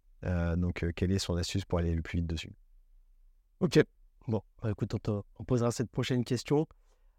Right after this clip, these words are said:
Speaker 2: Euh, où est-ce, où est-ce qu'on peut te retrouver, euh, Benoît, sur les réseaux sociaux ?
Speaker 1: Euh, sur Twitter, sur LinkedIn, euh, principalement, euh, effectivement. Euh, voilà, sur
Speaker 2: Bon, ça s'affichera à l'écran pour que vous puissiez directement, euh, suivre, suivre Benoît. Écoute, euh,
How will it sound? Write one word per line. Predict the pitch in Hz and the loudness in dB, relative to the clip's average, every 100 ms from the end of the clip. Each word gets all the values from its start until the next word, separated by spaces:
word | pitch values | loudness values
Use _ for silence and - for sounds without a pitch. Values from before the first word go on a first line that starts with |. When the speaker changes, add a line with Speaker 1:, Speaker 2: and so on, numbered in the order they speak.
| _ - | _ -4
Speaker 2:
Euh, | 117 117 123 | -2 2 2
où | |
est-ce, | 160 - | 2 0
où | 151 | -2
est-ce | |
qu'on | - 143 | 0 0
peut | 156 | 0
te | - | 0
retrouver, | 131 139 151 | -2 2 4
euh, | 147 120 113 117 | 4 4 2 2
Benoît, | 113 123 | 2 0
sur | 117 117 | 0 0
les | 110 | 0
réseaux | 113 110 | 0 -2
sociaux ? | 113 131 123 _ _ _ - | -4 -6 -8 _ _ _ -2
Speaker 1:
Euh, | 107 104 | 2 2
sur | 98 - 127 - | 0 2 2 2
Twitter, | - 107 - 113 131 | -2 -4 2 2 2
sur | - - 107 | -2 0 2
LinkedIn, | 101 101 - 113 131 135 _ _ _ | 2 -2 -4 -2 -2 -6 _ _ _
euh, | 95 98 92 92 | 0 2 2 0
principalement, | - 101 - 98 98 120 143 - | 0 -2 0 0 2 0 -2 -4
euh, | 104 92 92 90 90 90 | -2 0 0 0 -2 -2
effectivement. | 90 - - 92 90 107 - - 95 | -2 -4 -4 -2 -2 -4 -12 -4 0
Euh, | 87 87 85 | 2 2 0
voilà, | 85 80 | 0 -2
sur | - - 82 80 - _ - | -4 -4 -4 -6 -14 _ -16
Speaker 2:
Bon, | 107 | -8
ça | 113 | -4
s'affichera | - 113 110 - 113 | -4 -2 -4 0 0
à | |
l'écran | 113 - 120 | 0 0 -2
pour | - 110 | 0 -2
que | 113 107 | -2 -4
vous | - 110 107 | -6 -6 -4
puissiez | - - 127 | -4 -4 -2
directement, | 113 113 - 120 117 | 0 0 0 2 2
euh, | 113 | 0
suivre, | - 127 110 113 - _ _ _ | 0 -2 0 -2 -6 _ _ _
suivre | - 143 | -2 0
Benoît. | 131 131 180 - | 2 2 2 0
Écoute, | 131 190 - | -2 -2 0
euh, | 131 | 2